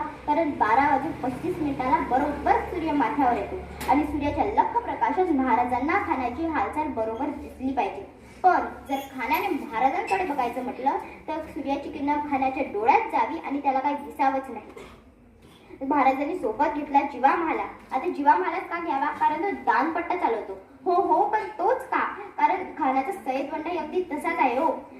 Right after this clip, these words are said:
आणि सोबत घेतले संभाजी कावजी कोंढाळकर. आता संभाजी कावजी कोंढाळकरच का घ्यावा? कारण खानही अगदी तसाच आहे हो. महाराजांनी प्रत्येकाला आपापली कामगिरी दिली होती. महाराज, अ, जिवा महालाला म्हणतात, "जिवा,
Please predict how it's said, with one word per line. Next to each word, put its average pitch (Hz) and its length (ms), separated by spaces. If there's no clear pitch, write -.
आणि 269 120
सोबत 233 360
घेतले 285 240
संभाजी 247 480
कावजी 254 300
कोंढाळकर. 226 640
आता 370 140
संभाजी 302 420
कावजी 392 260
कोंढाळकरच 339 600
का 311 160
घ्यावा? 285 260
कारण 311 520
खानही 330 420
अगदी 302 340
तसाच 370 280
आहे 254 200
हो. 226 100
महाराजांनी 330 380
प्रत्येकाला 415 560
आपापली 330 320
कामगिरी 277 420
दिली 247 220
होती. 220 240
महाराज, 262 440
अ, 233 180
जिवा 277 180
महालाला 269 380
म्हणतात, 277 300
"जिवा, 262 440